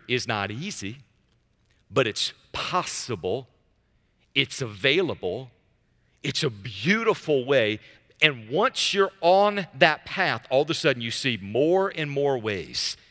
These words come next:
in which God is leading you to walk by the Spirit. So,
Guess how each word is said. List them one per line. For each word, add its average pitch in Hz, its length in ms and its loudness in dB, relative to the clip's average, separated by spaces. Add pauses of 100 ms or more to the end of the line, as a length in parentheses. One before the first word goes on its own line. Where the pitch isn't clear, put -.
(200)
in 127 160 4
which 117 240 -4
God 113 240 2
is 104 200 -6
leading 113 420 -6
you 92 140 -8
to - 160 -6
walk 101 400 0
by 95 100 -2
the 92 100 -8
Spirit. - 540 -8 (800)
So, - 300 2